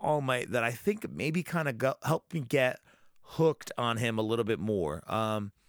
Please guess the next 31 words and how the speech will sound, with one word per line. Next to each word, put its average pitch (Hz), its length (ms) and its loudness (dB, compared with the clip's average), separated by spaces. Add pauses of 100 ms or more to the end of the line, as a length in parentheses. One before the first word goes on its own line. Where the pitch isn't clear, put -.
(680)
obviously, 151 640 0 (600)
you 135 140 -4
guys 120 220 0
know 113 160 0
this 117 200 -4 (320)
podcast 95 480 -2
is 110 120 -2
called 87 260 -4
Dragon 85 300 -6
Ball 92 140 0
Super 131 300 -4
Dope. 80 260 -10 (480)
Um, 98 320 -6 (420)
I 185 400 0
initially, 131 580 0
when 117 160 -2
I 107 80 -2
first 117 260 -4
watched 104 220 -2
My 95 120 0
Hero 95 200 2
Academia, 90 500 -4 (640)
I 147 160 2
saw 160 400 2
a - 120 0
lot 107 540 2 (260)
of 101 480 2 (300)
Goku 101 540 0 (300)
in 104 120 -2
All 104 180 0
Might. 73 300 -6